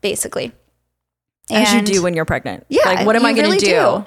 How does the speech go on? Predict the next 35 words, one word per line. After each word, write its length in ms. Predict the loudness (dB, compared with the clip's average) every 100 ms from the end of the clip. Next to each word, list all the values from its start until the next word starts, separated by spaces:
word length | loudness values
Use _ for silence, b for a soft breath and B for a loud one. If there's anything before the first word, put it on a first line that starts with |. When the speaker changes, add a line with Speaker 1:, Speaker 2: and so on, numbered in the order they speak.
| B B
Speaker 2:
Like, 400 | -2 0 0 -4 -6
Speaker 1:
Yeah, 180 | -2 -2
Speaker 2:
how 80 | 0
am 60 |
I 40 | -2
Speaker 1:
yes. 60 |
Speaker 2:
gonna 160 | -2 -4
support 400 | -4 -4 -6 -4
this 180 | -4 -4
family 520 | -4 -4 -2 -4 -2
that's 200 | -4 -6
growing? 540 | -6 -4 -4 -4 -6
Speaker 1:
Yes. 540 | -4 -2 -4 -6 -6 -4
Speaker 2:
Yeah. 260 | -6 -6 -6
Speaker 1:
Yes. 460 | -6 -4 -4 -4 -4
So 500 | -4 0 0 0 -2
I 320 | -2 -2 -2 -2 -4 -6
had 320 | -4 -4 -4
talked 300 | -4 -6 -6 -6
to 280 | -4 -4 -4
my 120 | -8
family, 760 | -6 -4 -2 -2 -4 -4 -6 -12 _
you 80 | -16
know, 100 | -16
my 120 | -16
husband, 500 | -8 -6 -4 -4 -4 -6 -4
everybody 540 | -2 0 0 0 0
at 80 | -2
the 80 | -6
time. 380 | -6 -6 -6 -8 b b b b b
And 520 | -4 -2 -2 -2 -6 -8 -8
I 160 | -8
was 120 | -6
just 160 | -6 -6
like, 160 | -6